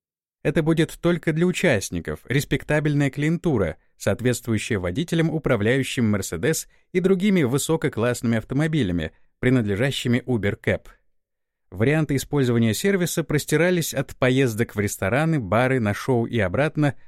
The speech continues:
до перевозки пожилых пассажиров. В качестве самого оптимистичного варианта развития бизнеса указывались лидер рынка и доход в один миллиард долларов. Наиболее реалистичный вариант —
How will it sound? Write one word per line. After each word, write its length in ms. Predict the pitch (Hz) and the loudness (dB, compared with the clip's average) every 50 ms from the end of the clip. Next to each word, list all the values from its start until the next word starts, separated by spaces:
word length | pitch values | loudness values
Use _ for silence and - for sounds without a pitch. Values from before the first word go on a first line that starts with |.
| - - | -4 0
до 120 | 113 170 | 0 0
перевозки 600 | 175 - 196 202 175 175 196 202 - - - 175 | 2 2 0 2 2 2 0 0 -2 -2 -4 -4
пожилых 580 | - - 156 127 117 113 101 101 113 - - - | 0 0 0 2 2 2 2 0 -2 -4 -6 -6
пассажиров. 720 | - 131 - 131 127 117 120 104 90 80 - - - _ _ _ _ _ _ _ _ _ _ _ _ _ _ _ _ - | -6 -4 -2 0 0 0 0 0 0 -2 -6 -10 -20 _ _ _ _ _ _ _ _ _ _ _ _ _ _ _ _ -2
В 20 | |
качестве 460 | 175 190 - 190 160 - - 147 143 | 0 0 0 0 -4 -4 -2 -4 -4
самого 400 | - - 160 156 151 135 139 143 | 0 0 2 2 2 2 2 0
оптимистичного 880 | - 135 - - 170 165 180 170 - - 160 113 - - 107 95 95 92 | 0 -2 -4 -2 0 0 0 0 0 -2 -2 -2 -2 0 0 0 0 0
варианта 360 | 101 113 123 120 113 - 107 | 0 2 2 2 0 0 0
развития 420 | 101 104 101 104 113 107 - 101 87 | 0 0 0 0 -2 -2 -2 -4 -4
бизнеса 540 | 87 127 180 170 170 165 - - 165 151 - - - - | -2 -2 -2 0 0 0 0 0 -2 -2 -2 -4 -10 -6
указывались 720 | - 123 117 - 185 190 160 180 170 175 170 156 - - - | -6 -2 0 2 2 2 2 2 2 2 0 0 -4 -4 -2
лидер 380 | 127 135 151 135 113 107 98 90 | 0 0 2 2 2 2 2 2
рынка 420 | 117 156 180 170 - 185 175 - - - _ | 2 0 0 0 0 0 -2 -2 -4 -10 _
и 140 | - 208 233 | -2 -2 0
доход 460 | 190 180 165 123 - - 160 160 - | 2 2 2 2 2 -2 -2 -2 0
в 100 | 95 95 | 0 0
один 260 | 101 104 101 117 123 131 123 | 0 0 0 0 2 2 2
миллиард 380 | 120 104 98 92 90 - - - | 2 0 0 0 -2 -4 -4 -2
долларов. 560 | 110 123 107 92 85 82 73 69 - - - - _ _ _ _ _ _ _ _ _ _ | -2 0 0 0 -2 -4 -8 -10 -14 -20 -20 -20 _ _ _ _ _ _ _ _ _ _
Наиболее 520 | - 107 110 120 120 135 135 127 127 117 | -2 0 0 2 2 2 2 4 4 2
реалистичный 600 | 110 117 113 107 98 - - 202 185 - - 185 | 2 2 2 0 -2 -4 -4 -4 -4 -2 0 0
вариант — 380 | 165 170 170 175 175 170 - | 0 2 2 0 0 -2 -4